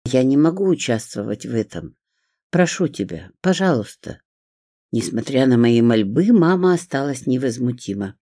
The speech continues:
«У тебя нет выбора, Мира», ледяным тоном ответила она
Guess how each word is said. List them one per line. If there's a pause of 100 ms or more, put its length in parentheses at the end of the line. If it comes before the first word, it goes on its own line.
(480)
«У
тебя
нет
выбора, (120)
Мира», (220)
ледяным
тоном
ответила
она